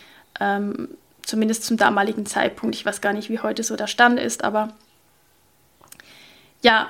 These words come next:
also war halt in keinster Weise natürlich vergleichbar, ist ja auch was ganz anderes.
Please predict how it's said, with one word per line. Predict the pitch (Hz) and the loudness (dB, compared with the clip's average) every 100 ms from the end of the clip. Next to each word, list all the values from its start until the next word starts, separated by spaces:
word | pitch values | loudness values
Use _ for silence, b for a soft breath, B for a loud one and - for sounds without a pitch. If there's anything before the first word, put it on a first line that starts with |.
| - | 2
also | 226 226 - | 2 2 2
war | 233 220 | 2 4
halt | 220 214 | 4 4
in | 226 | 0
keinster | 220 233 226 226 | 0 0 2 4
Weise | 220 226 233 | 6 6 4
natürlich | 226 220 220 | 2 0 -6
vergleichbar, | - 214 208 - 226 - 240 240 269 | -6 0 2 2 0 0 2 4 2
ist | - 226 | 0 -4
ja | 208 | -4
auch | 214 | -4
was | 214 - | -6 -4
ganz | 208 - | -4 -2
anderes. | 214 208 226 233 262 320 - | -2 0 0 0 0 0 -4